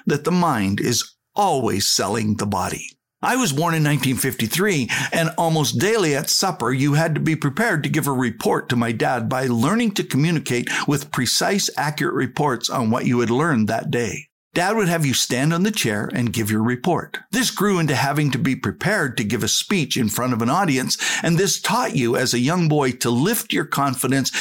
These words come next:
and your ability to carry any room and any group of people. What a gift my father gave me.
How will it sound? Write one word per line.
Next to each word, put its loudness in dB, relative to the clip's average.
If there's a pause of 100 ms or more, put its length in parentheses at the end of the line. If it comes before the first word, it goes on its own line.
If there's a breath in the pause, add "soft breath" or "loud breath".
and 4
your 2
ability 0
to -2
carry -2
any 2
room 2
and 0
any 2
group -2
of -2
people. -4 (280)
What 2
a 2
gift 0
my 2
father 0
gave 0
me. 0